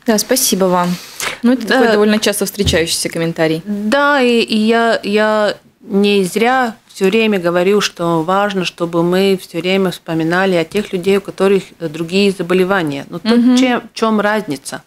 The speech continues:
Speaker 2: Э, в том, что, э, это не перегружает систему здравоохранения, и, э, если, э, в больницу попал, э, человек с сердечным приступом, скажем, из-за него не закрывается всё отделение.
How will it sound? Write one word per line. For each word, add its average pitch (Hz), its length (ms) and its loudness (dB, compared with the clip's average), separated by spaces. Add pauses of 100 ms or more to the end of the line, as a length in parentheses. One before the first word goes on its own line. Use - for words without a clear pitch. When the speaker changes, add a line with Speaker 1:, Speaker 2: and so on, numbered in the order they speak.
(120)
Speaker 2:
Э, 165 320 0
в - 40 -20
том, 208 200 -2
что, 175 500 0 (120)
э, 165 280 0
это 190 260 -2
не 190 300 2
перегружает 180 880 -2
систему 208 580 -2
здравоохранения, 170 1040 0 (120)
и, 175 240 0 (180)
э, 160 340 0 (500)
если, 202 480 0
э, 165 260 -2
в 160 40 -14
больницу 190 380 -2
попал, 185 640 -2
э, 160 500 -4 (180)
человек 180 540 0
с - 60 -16
сердечным 160 680 -2 (220)
приступом, - 500 -4
скажем, 147 480 -6 (420)
из-за 185 280 2
него 190 360 2
не 214 320 2
закрывается 175 800 -2
всё 190 240 -2
отделение. 165 680 -2